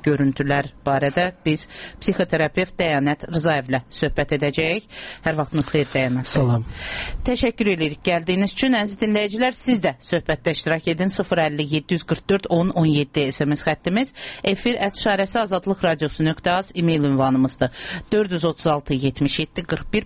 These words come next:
Speaker 1: prodüserlə əlaqə telefonudur. Söhbətə başlamamışdan əvvəl Azadlıq Radiosunun müxbiri Kəbiran Dilavərlinin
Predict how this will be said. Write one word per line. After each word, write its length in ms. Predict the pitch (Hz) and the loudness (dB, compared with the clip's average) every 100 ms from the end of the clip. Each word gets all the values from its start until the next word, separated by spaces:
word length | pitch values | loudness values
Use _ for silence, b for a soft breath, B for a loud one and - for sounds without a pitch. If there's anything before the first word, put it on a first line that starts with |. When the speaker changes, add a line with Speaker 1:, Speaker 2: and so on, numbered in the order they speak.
| - | 0
Speaker 1:
prodüserlə 680 | 147 131 143 156 139 143 165 - - | 0 0 -2 -2 0 0 -2 -6 -2
əlaqə 480 | 151 139 131 147 120 - - | 2 2 2 0 -4 -10 -4
telefonudur. 540 | 147 127 139 127 123 B B B | -2 0 2 2 -2 B B B
Söhbətə 540 | - 294 - 269 269 - - | -2 0 2 0 0 -4 -4
başlamamışdan 720 | 170 185 170 151 - 180 185 | -2 0 0 0 -2 -2 0
əvvəl 240 | 196 262 | 0 0
Azadlıq 400 | 220 208 202 220 | 0 0 -2 -2
Radiosunun 480 | 214 190 180 - 196 190 | 0 0 -2 0 2 2
müxbiri 320 | 185 202 247 | 0 -2 0
Kəbiran 540 | - 180 156 165 180 - B B - | 0 0 0 0 0 -4 B B -2
Dilavərlinin 840 | 220 202 185 175 175 175 180 196 | 2 4 2 2 0 0 -2 0